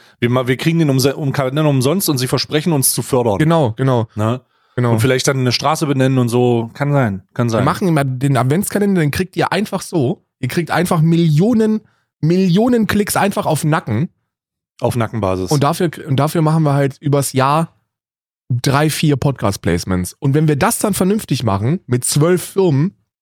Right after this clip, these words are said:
Speaker 2: Schock Gesell, ausgesorgt, dann
Speaker 1: Mhm.
Speaker 2: wird auch nach uns, dann können vielleicht auch wir Kriegsgefangene ausbeuten in unseren Industriehallen.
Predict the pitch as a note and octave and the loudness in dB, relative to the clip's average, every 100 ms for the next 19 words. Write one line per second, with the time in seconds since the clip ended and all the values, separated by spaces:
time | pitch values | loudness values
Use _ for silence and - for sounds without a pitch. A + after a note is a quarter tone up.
0 | _ _ - C3 B2+ A2 A2 G2+ E2+ _ | _ _ -4 -2 0 0 2 2 -2 _
1 | _ _ _ _ C#3+ D3 G2+ F2+ F2 F2 | _ _ _ _ -2 0 -2 0 0 0
2 | G2 A2 B2 G#2 C3+ A2+ C3+ D3+ - - | 0 0 2 2 2 2 2 0 -4 -16
3 | _ - A#2+ D#3+ E3+ E3 D3+ D#3+ B2+ B2 | _ -4 -2 0 0 2 0 2 0 2
4 | C3+ D3+ - G#2 - G2 - G2 F#2 F2+ | 2 2 0 -2 -2 -4 -2 0 2 2
5 | - F#2+ - F2+ - D2+ - _ - A#2 | 2 0 0 0 0 -2 -4 _ -2 0
6 | A2+ G2+ G2 G2+ G#2 G2 - - G2 E2 | 0 0 0 0 2 0 0 0 0 2
7 | D#2 C2+ | 0 -2